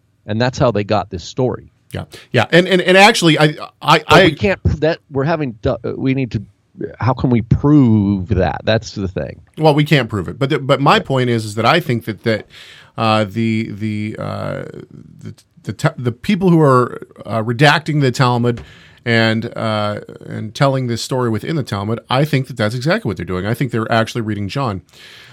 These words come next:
Speaker 2: Um, anyway, but this brought us
Speaker 1: Or
Speaker 2: back
Speaker 1: misreading. They're
Speaker 2: Misreading.
Speaker 1: mis-
Speaker 2: Yeah, thank you. They're misreading John. Exactly. Uh, pr-, pr-, and more specifically, John nineteen. Um, this brings us to, uh, a quote that we found.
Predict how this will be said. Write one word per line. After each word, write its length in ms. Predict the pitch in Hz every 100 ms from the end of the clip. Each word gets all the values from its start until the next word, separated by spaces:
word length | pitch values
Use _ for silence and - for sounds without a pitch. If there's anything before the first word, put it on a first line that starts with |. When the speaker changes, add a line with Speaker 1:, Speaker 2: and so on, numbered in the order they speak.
| - -
Speaker 2:
Um, 140 | 160
anyway, 280 | 233 240 135
but 200 | 139 135
this 140 | 240
brought 500 | - - 143 131 156
us 120 | 143 -
Speaker 1:
Or 60 | 123
Speaker 2:
back 140 | 127
Speaker 1:
misreading. 560 | 135 - 92 82 - -
They're 100 | 156
Speaker 2:
Misreading. 440 | 190 - 151 135
Speaker 1:
mis- 80 | 147
Speaker 2:
Yeah, 160 | 127 101
thank 260 | - 117
you. 80 | 107
They're 140 | 104
misreading 500 | 117 131 - 123 107
John. 340 | 95 101 85 90
Exactly. 580 | 117 107 107 92 - 95 - - _
Uh, 200 | 120 107
pr-, 220 | - - 147
pr-, 240 | 160 208
and 420 | - - 175 160
more 180 | 160 151
specifically, 480 | - 170 220 156 147
John 240 | 131 113
nineteen. 420 | 104 98 - 90 90 _ _ _ -
Um, 120 | 156 180
this 140 | 254
brings 280 | - 247 214
us 180 | 214 -
to, 480 | - 180 170 170 165
uh, 600 | 139 135 127 127 123 123
a 60 |
quote 380 | 120 - 175 185
that 100 | 127
we 100 | 127
found. 480 | 120 123 117 120